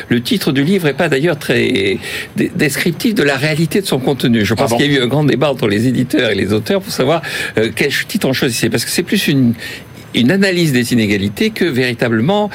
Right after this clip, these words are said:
Speaker 1: une focalisation sur les rapports qu'il y a entre le capitalisme et les inégalités. Ça commence par une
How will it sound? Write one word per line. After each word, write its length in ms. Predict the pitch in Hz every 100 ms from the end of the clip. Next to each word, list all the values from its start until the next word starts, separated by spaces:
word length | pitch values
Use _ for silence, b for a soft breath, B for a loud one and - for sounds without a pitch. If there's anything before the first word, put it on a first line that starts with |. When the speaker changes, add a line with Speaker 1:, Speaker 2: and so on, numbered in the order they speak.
| B B B
Speaker 1:
une 140 | 117 104
focalisation 680 | 185 - 127 107 104 -
sur 200 | 202 -
les 100 | 123
rapports 300 | 98 104 185
qu'il 80 | 180
y 40 | 135
a 40 |
entre 160 | 120 98
le 80 |
capitalisme 540 | - 92 - 135 180 127
et 20 |
les 140 | 107
inégalités. 480 | 113 104 107 90 85
Ça 120 | -
commence 320 | - 98 110 -
par 140 | 87
une 180 | 92